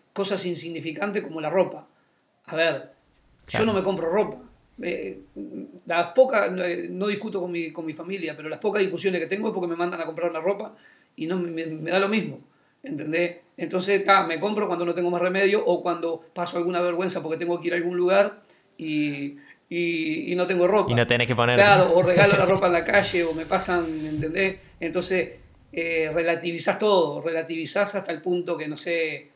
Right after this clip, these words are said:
Speaker 1: eh, por decirte alguna cosa insignificante, tengo la, el me-, la mejor fórmula de faena del mundo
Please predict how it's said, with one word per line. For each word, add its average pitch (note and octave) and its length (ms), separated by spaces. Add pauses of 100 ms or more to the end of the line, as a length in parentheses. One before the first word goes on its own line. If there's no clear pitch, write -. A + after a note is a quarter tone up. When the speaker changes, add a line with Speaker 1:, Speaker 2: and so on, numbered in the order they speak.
(220)
Speaker 1:
eh, D3 240 (840)
por E3 180
decirte F#3+ 580
alguna E3 640
cosa F3 320
insignificante, D#3+ 880 (520)
tengo F3+ 800 (100)
la, - 380
el E3 160
me-, E3+ 180
la E3 140
mejor F3 280
fórmula F#3+ 400
de E3+ 60
faena E3+ 240
del F3 120
mundo E3+ 340